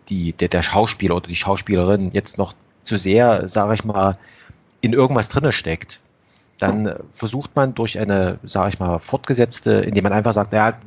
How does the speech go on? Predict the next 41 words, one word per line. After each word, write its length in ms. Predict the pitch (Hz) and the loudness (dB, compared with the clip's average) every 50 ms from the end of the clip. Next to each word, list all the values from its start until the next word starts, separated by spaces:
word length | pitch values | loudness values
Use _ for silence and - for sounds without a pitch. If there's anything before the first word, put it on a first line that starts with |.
| - - - _ - | -20 -20 -20 _ -4
mach 160 | 117 120 113 | -2 -2 -2
das 160 | - 120 101 | -2 -4 -4
noch 160 | - 107 - - | -6 -8 -8 -4
mal, 380 | 95 85 85 92 95 85 85 | 0 0 2 2 0 -2 -4
so. 180 | - - 104 95 | -6 -6 -6 -6
Und 160 | 92 95 95 | -6 -6 -4
irgendwann 400 | - 143 147 143 151 127 117 127 | 0 0 0 0 2 0 0 0
ist 160 | 107 120 - - | -2 -4 -2 -2
das 120 | 127 - | -2 0
dann 160 | - 117 113 | 0 -2 0
mal 180 | 113 110 110 107 | 2 0 0 0
sozusagen 480 | 107 101 101 107 101 101 101 101 98 | -2 -2 0 2 2 2 0 -2 -6
Kopf 240 | 101 - 147 - - | -2 -2 -4 -2 -2
aus 340 | - - 107 131 170 165 - | -4 -2 0 0 0 0 -2
und 180 | - 113 110 110 | -6 -10 -4 -2
dann, 360 | 113 123 143 143 113 - 151 - _ - | -2 -2 -2 -6 -6 -8 -12 -16 _ -12
und 140 | 110 110 117 | -6 -4 -2
dann 120 | 123 147 | -2 -2
kann 140 | - 151 147 | -2 -2 -2
man 140 | 147 139 127 | 0 -2 -2
beobachten, 480 | 123 - 131 127 127 117 - - 131 | -2 -4 -2 -2 -2 -2 -4 -8 -4
was, 220 | 120 113 - - - - - - _ - | -4 -4 -4 -6 -14 -16 -18 -20 _ -12
also 220 | - - 120 101 - - _ _ - - | -4 -4 -4 -4 -4 -8 _ _ -6 -6
dann, 200 | 107 110 107 104 - - - - - - - | -4 -4 -4 -8 -12 -18 -20 -20 -20 -10 -4
dann, 140 | - 110 104 | -4 -2 0
dann 140 | 110 107 - | 0 -2 -2
funktioniert 460 | - 113 113 - - 123 135 160 - | -2 -6 -4 -2 0 4 4 4 4
das 100 | 113 - | 2 0
plötzlich 560 | - - 90 - - - 90 82 - - - _ _ | 0 -4 -4 -4 -2 -4 -4 -4 -4 -8 -16 _ _
so. 300 | - - 90 87 87 - - - - - - - - | -10 -8 -6 -6 -6 -8 -12 -18 -20 -20 -20 -12 -10
Und 100 | 87 85 | -4 -2
so 100 | 110 139 | 0 0
stelle 180 | - - 160 156 | 2 2 2 2
ich 80 | - | 2
mir 60 | 151 | 2
das 140 | 135 131 - | 0 0 0
mit 80 | 135 123 | -2 -2
den 100 | 120 110 | -2 0
Meinungen 360 | 82 82 110 127 117 95 85 | 2 2 2 2 2 2 0
vor, 340 | 80 - - 82 80 82 82 - _ - | -2 -4 -4 -2 -2 -2 -4 -8 _ -4
ja. 220 | 87 92 123 156 | 0 2 2 0